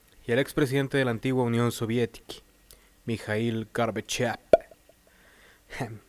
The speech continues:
Gorbachev, quien creía que debía ser tratado con seriedad. <laughs> Irónicamente, yo lo acabo de decir con la menor seriedad del universo. Hace que uno se pregunte todo esto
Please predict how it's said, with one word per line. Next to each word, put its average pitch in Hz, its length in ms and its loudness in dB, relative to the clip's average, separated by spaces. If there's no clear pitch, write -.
Gorbachev, 107 600 -6
quien 131 200 2
creía 139 420 2
que 143 120 -2
debía 131 320 4
ser 123 200 -4
tratado 113 460 2
con 107 220 2
seriedad. 104 600 -2
<laughs> - 420 -2
Irónicamente, 113 1040 -4
yo 117 120 -2
lo 110 80 -4
acabo 107 240 -6
de 95 80 -6
decir - 260 -8
con 104 140 -8
la 104 60 -4
menor 101 280 -4
seriedad 101 380 -6
del 98 160 -8
universo. 95 480 -8
Hace 156 540 0
que 147 160 0
uno 180 340 4
se - 160 -2
pregunte 170 360 2
todo 160 260 0
esto 147 320 -2